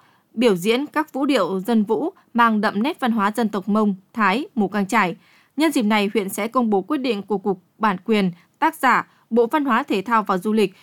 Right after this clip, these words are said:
về các lễ hội được công nhận, lễ hội Mùa Vàng, festival dù lượn bay trên miền danh thắng, lễ hội giã bánh dày và quyết định công nhận cây di sản Việt Nam. Cũng trong chuỗi các hoạt động của lễ hội,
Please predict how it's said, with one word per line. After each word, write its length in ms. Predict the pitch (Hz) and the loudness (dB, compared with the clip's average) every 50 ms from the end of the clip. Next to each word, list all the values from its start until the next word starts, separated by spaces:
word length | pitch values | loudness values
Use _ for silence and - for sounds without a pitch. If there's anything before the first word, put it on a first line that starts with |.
| _ _ _ | _ _ _
về 120 | - 226 214 | -2 0 0
các 120 | - 185 | 2 0
lễ 120 | 294 294 302 | 0 0 0
hội 240 | 294 294 214 185 | 2 2 0 2
được 100 | 185 190 | 0 -2
công 220 | 190 - 220 202 202 | -2 0 0 2 2
nhận, 180 | 208 220 185 - _ _ _ _ _ | 2 2 0 -2 _ _ _ _ _
lễ 120 | - 240 302 | -2 2 2
hội 140 | 320 247 220 | 2 4 4
Mùa 240 | 208 208 202 190 | 2 2 2 0
Vàng, 300 | 175 180 208 196 190 180 175 - _ _ _ - | 0 0 0 0 0 0 -4 -10 _ _ _ -4
festival 460 | 320 311 - 285 233 214 233 226 214 | -2 -2 -2 -2 0 0 2 2 2
dù 160 | 202 214 196 | 0 0 0
lượn 220 | 190 196 196 185 - - | 2 2 0 0 -2 -4
bay 200 | 202 214 214 202 | -2 -2 -2 -2
trên 240 | 208 226 208 196 196 | 0 0 0 0 0
miền 120 | 196 180 - | 0 -2 -2
danh 140 | 208 196 190 | -4 -6 -4
thắng, 280 | - 196 180 190 254 - - - - _ _ | -2 -2 -2 -2 -4 -6 -10 -16 -20 _ _
lễ 120 | - 277 311 | -2 2 4
hội 260 | 320 247 202 - - _ - | 4 4 2 0 -4 _ -6
giã 240 | 175 208 208 247 277 302 | -2 0 0 0 0 -2
bánh 160 | - 208 226 262 - | -2 -2 -2 -2 0
dày 240 | 254 220 202 185 180 - _ _ _ | 0 0 0 0 -2 -6 _ _ _
và 200 | - 226 214 208 | 0 2 2 2
quyết 160 | 208 - 330 330 | 2 0 0 -2
định 160 | 285 226 202 | -2 -2 -2
công 180 | - 226 214 | -2 0 2
nhận 200 | 208 214 202 185 - - | 2 2 0 -2 -2 -2
cây 140 | 233 220 | -2 -2
di 160 | 196 - 214 202 | 0 -2 -4 -4
sản 240 | - 233 202 175 185 - | -2 -2 -4 -4 -4 -4
Việt 140 | 185 170 | -4 -2
Nam. 240 | 190 202 202 196 190 190 - _ _ _ _ _ _ _ _ _ _ | 0 2 2 0 0 -4 -10 _ _ _ _ _ _ _ _ _ _
Cũng 160 | - 240 254 | -2 -2 0
trong 240 | 240 - 254 233 214 | 0 0 2 2 0
chuỗi 220 | 214 - 233 226 233 | 0 -2 -2 -2 -2
các 100 | - 311 | 0 0
hoạt 160 | 294 233 190 | 0 0 0
động 240 | 202 196 165 190 190 | 0 -2 -2 -2 -2
của 120 | 196 185 | -2 0
lễ 100 | 180 190 | 0 0
hội, 260 | 247 269 262 202 - | 0 2 0 0 0